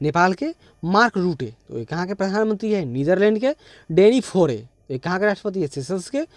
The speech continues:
मून जे इन, तो ये कहाँ के राष्ट्रपति? दक्षिण कोरिया के। मोहम्मद अशरफ गनी, तो ये राष्ट्रपति कहाँ के हैं? अफगानिस्तान के। व्लादिमीर पुतिन, तो ये राष्ट्रपति कहाँ के हैं? रूस के। ग्यूसेपे कांटे, तो ये कहाँ के प्रधानमंत्री? इटली के हैं। शावकट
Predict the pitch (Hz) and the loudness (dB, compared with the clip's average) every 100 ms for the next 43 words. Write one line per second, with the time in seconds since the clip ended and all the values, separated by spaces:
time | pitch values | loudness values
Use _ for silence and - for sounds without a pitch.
0 | - _ - 165 196 262 233 233 233 208 | -20 _ -8 0 2 4 4 4 2 0
1 | 147 120 - 127 117 175 190 202 180 185 | 0 -2 -8 -8 -4 -4 0 -2 -2 -8
2 | 190 139 - 180 202 208 202 247 302 - | -6 -6 -8 -4 0 2 2 -2 -4 -14
3 | - _ 170 190 226 247 185 220 190 156 | -20 _ 2 2 2 -2 -4 -2 -2 2
4 | 165 123 113 117 131 151 196 196 202 202 | 0 0 -8 -6 -6 -6 -10 -6 -4 -2
5 | 208 147 131 127 - 175 196 254 277 - | -2 -4 -6 -8 -4 -2 -2 -2 -4 -8
6 | - _ 175 202 202 220 233 254 190 185 | -20 _ 4 6 6 4 4 0 -2 -2
7 | 180 123 107 127 156 - 196 196 180 156 | -4 -4 -6 -4 -4 -6 -12 -6 -4 -4
8 | 127 156 190 - 262 254 - _ - 165 | -4 -4 -4 -2 -2 -2 -14 _ -8 -2
9 | 233 190 226 214 262 202 190 170 123 104 | -2 2 2 2 0 2 2 0 -4 -6
10 | _ _ 143 135 175 185 185 185 190 190 | _ _ -6 -6 -4 -6 -6 -4 -4 -4
11 | 175 151 147 185 208 240 254 294 - - | -4 -6 -4 -4 -2 -2 -2 -6 -14 -20
12 | _ _ - 220 220 - - 262 302 | _ _ -2 4 4 2 -2 -2 -2